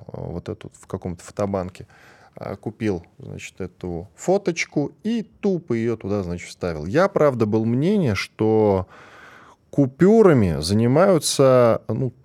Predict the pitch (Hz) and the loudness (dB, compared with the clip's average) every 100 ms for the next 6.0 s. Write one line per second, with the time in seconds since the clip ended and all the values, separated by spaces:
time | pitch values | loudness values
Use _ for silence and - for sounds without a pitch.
0 | _ - - 120 135 - 123 123 120 82 | _ -4 -4 -2 -4 -4 -4 -2 -4 -4
1 | 80 80 78 69 - - - 135 190 139 | -8 -10 -12 -12 -14 -18 -10 -6 -6 -8
2 | - 147 147 - 107 95 87 85 90 120 | -6 -6 -6 -10 -10 -8 -10 -10 -10 -10
3 | - 90 85 92 107 90 87 98 80 76 | -10 -10 -6 -6 -6 -6 -6 -8 -10 -8
4 | 92 92 85 82 - 87 85 - 85 82 | -6 -4 -6 -8 -8 -10 -10 -10 -10 -8
5 | 82 - - 85 - 85 80 80 73 | -10 -10 -10 -10 -8 -10 -8 -10 -12